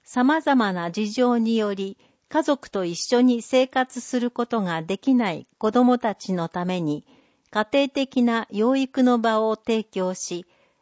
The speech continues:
温かい愛情と理解を持って、その養育にあたる人のことです。未来を担う子どもたちが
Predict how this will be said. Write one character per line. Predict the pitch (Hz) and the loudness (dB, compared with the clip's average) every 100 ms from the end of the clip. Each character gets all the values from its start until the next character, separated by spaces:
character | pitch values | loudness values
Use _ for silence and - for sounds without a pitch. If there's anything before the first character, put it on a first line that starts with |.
| - | -6
温 | 220 269 285 269 | -2 0 0 -2
か | - 277 | 0 -2
い | 220 | -2
愛 | 214 226 | -2 -4
情 | - 220 208 | -2 -2 -2
と | - 208 - | -4 -6 -4
理 | 202 254 | -4 -4
解 | 294 254 208 | 0 -2 -2
を | 170 | -4
持 | 156 175 | -2 -6
っ | |
て、 | _ - 156 - _ _ _ | _ -12 -12 -12 _ _ _
そ | - 233 | 0 2
の | 233 | 2
養 | 220 226 262 | 2 2 0
育 | 240 - 240 | -2 0 2
に | 240 | 4
あ | 208 | 0
た | 208 226 | -2 -2
る | 214 | -2
人 | 214 - 196 | -4 -6 -6
の | 160 | -6
こ | - 160 | -6 -6
と | 156 | -6
で | 147 | -8
す。 | 151 - _ _ _ _ _ _ _ - | -14 -20 _ _ _ _ _ _ _ -2
未 | 240 285 | 2 4
来 | 285 233 202 | 2 0 0
を | 180 175 | 0 0
担 | 175 202 220 226 214 | 2 4 4 4 0
う | 156 143 | -4 -8
子 | - | -4
ど | 208 | 2
も | 240 269 | 4 4
た | 247 196 | 0 -6
ち | - | -4
が | 165 151 | -4 -4